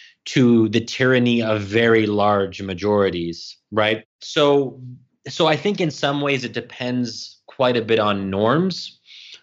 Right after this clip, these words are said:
Um, but constitutions do matter because it is still pretty difficult. You have to go through a lot of effort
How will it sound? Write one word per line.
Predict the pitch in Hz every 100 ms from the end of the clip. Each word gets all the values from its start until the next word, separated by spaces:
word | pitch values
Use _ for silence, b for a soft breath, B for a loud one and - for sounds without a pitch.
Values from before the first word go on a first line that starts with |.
| B _
Um, | 131 127 123 123 120 110 B B B - -
but | 139 156 -
constitutions | 170 170 156 - 175 165 151 127
do | 107 135
matter | 127 127 139 117 113
because | 107 110 - 123 120 117 117
it | 131 135
is | 151 -
still | - 147 139
pretty | 139 - 226 202
difficult. | 123 107 147 143 131 113 107
You | 117
have | 113 120
to | 131
go | 127
through | 123 135 113
a |
lot | 107 113 120
of | 113 107
effort | - 113 110 113 101 98